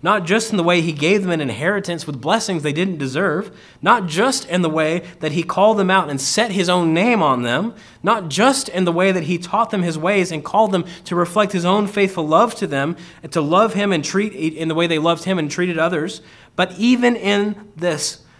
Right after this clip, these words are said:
that when they transgressed his commands, even when they did not love him with their whole heart, even when they tried to take control into their own hands,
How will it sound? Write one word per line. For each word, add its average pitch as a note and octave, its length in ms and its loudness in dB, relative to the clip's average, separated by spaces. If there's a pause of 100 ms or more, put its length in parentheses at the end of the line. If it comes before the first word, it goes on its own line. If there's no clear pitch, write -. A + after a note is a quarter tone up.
(100)
that D#3 160 -4
when F3 160 0
they F#3+ 180 4
transgressed F#3+ 840 0
his F3+ 180 -4
commands, D#3 720 -2 (240)
even G#3 300 4
when F#3+ 160 4
they F3 120 4
did D#3+ 220 2
not F3+ 420 6
love C#3+ 300 0
him C#3 160 -6
with C3 120 -4
their B2+ 120 0
whole A#2+ 240 -2
heart, A2+ 320 -2 (220)
even A3 320 2
when G3+ 160 4
they G3 120 2
tried A3 520 4
to A3 80 -2
take A3 340 -2
control G3+ 680 4
into F3 200 0
their D#3+ 160 4
own D#3 160 2
hands, C#3+ 340 -2